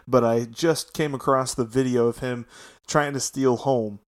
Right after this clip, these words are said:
And we're gonna talk about that in just a moment. But before we get to that, make sure that you are subscribed to the podcast on iTunes, Spotify, Google Play,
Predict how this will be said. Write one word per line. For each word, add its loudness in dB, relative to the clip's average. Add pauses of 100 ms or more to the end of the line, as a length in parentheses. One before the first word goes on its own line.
(220)
And 0
we're 0
gonna 0
talk 4
about 0
that 4
in -12
just -2
a -8
moment. -6
But -2
before -2
we -6
get -2
to -6
that, -2
make -2
sure -4
that -10
you -4
are -4
subscribed 2
to -12
the -8
podcast -4 (260)
on 4
iTunes, 0
Spotify, 2
Google 2
Play, 2